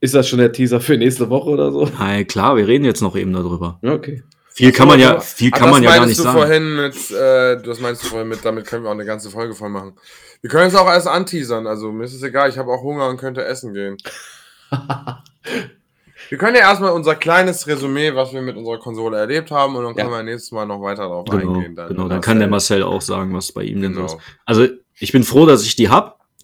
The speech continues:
Speaker 2: Ich bin mit der Konsole selber auch sehr zufrieden. Die läuft unglaublich gut und die bietet mir das, was,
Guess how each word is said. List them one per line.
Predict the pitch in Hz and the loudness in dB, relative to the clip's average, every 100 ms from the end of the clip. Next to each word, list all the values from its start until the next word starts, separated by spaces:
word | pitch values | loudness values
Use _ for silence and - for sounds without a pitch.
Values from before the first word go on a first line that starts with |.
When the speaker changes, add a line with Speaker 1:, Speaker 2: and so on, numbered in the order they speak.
| _ _ _ _ | _ _ _ _
Speaker 2:
Ich | 104 - | -2 6
bin | 131 | 6
mit | 143 | 8
der | 127 | 4
Konsole | 101 - 113 104 139 156 | 2 2 2 4 6 6
selber | 113 127 139 123 | 6 4 6 6
auch | 110 | 4
sehr | 95 120 | 4 2
zufrieden. | 120 110 - 143 147 196 214 | 2 -6 -2 -2 0 -2 -2
Die | 113 | -2
läuft | 104 123 131 | 2 2 2
unglaublich | 117 131 127 123 113 - | 0 0 2 0 -6 -4
gut | 127 135 | -2 0
und | 107 104 | -2 -2
die | 104 104 - - | 0 -2 -2 -4
bietet | 127 - 107 | -2 0 0
mir | 113 | -2
das, | 104 120 - | 0 0 0
was, | 107 - 87 | -2 -4 -10